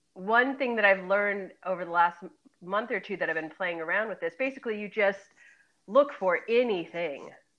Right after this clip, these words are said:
to be grateful for. And especially I reach for this in harder moments. And, um, one thing that I've learned as I've experimented is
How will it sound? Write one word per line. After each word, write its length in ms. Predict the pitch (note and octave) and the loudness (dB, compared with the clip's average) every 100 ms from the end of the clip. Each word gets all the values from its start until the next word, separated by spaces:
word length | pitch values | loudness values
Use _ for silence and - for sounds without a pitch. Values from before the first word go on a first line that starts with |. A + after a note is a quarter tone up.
| _ _ | _ _
to 260 | - G#3+ F#3+ | -8 -6 -4
be 180 | F#3 E3 | -4 -4
grateful 480 | F3+ F3+ - E3 - | -4 -4 -4 -6 -2
for. 240 | D#3 D3+ E3+ | -2 0 0
And 140 | F3 | -4
especially 420 | F3+ A#3 G#3+ G#3+ | -2 -4 -2 0
I 40 | E3+ | 0
reach 320 | E3+ G3 - | 0 -4 -6
for 120 | F3+ | -6
this 140 | E3+ | -6
in 160 | E3+ D#3+ | -4 -8
harder 460 | D#3 F3+ E3+ E3 D#3 | -2 0 0 0 -2
moments. 540 | D#3 E3 G#3+ D4 - _ _ _ _ - | -2 -2 -4 -6 -8 _ _ _ _ -4
And, 500 | A3 G#3+ G#3+ G3+ G#3 - F#3 | 2 4 4 2 0 -2 -2
um, 580 | F#3 F#3 F3 E3+ F3 - _ _ _ _ _ _ _ _ _ | 0 0 -2 -6 -10 -14 _ _ _ _ _ _ _ _ _
one 220 | G3+ A#3 | -2 -2
thing 120 | C4+ | -2
that 140 | A#3 F#3+ | 0 2
I've 180 | F#3+ F3+ | 2 0
learned 580 | F#3+ A3+ C4+ C#4+ C#4 - _ | -2 2 4 2 0 -6 _
as 180 | F3+ F3+ | -4 0
I've 180 | F3 E3+ | 0 -2
experimented 960 | D#3+ - F3 E3 D#3+ D#3+ F3+ E3 E3 E3 | -8 -4 -2 0 -2 -4 -4 -4 -4 -6
is 180 | F#3 F#3 | -10 -10